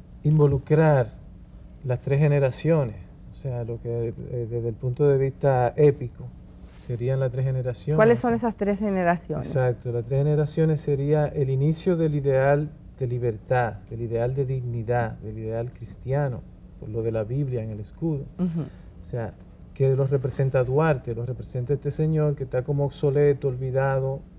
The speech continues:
Speaker 1: en una caverna, en el tiempo, ese es como el, la primera generación. Entonces la segunda generación, que es como la del restaurador, la de la restauración,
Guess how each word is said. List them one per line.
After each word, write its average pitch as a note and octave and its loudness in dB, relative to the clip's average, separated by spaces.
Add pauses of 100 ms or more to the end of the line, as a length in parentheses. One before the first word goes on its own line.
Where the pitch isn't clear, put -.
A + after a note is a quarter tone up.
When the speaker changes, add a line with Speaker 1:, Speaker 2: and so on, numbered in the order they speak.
(160)
Speaker 1:
en A#2+ -8
una C3 -4
caverna, C3 0
en B2 -8
el - -16
tiempo, C3 -4
ese C3+ -2
es B2+ -4
como C3 -4
el, B2 -6 (580)
la A2+ -10
primera A#2+ -2
generación. B2 -2 (560)
Entonces D3 0
la D3 4
segunda D#3 2
generación, F3 2
que D3+ -2
es C#3+ -2
como D#3 -2
la D3+ 4
del D3 2
restaurador, C3+ 2
la A#2+ -2
de A#2+ -2
la A#2+ -4
restauración, B2 -2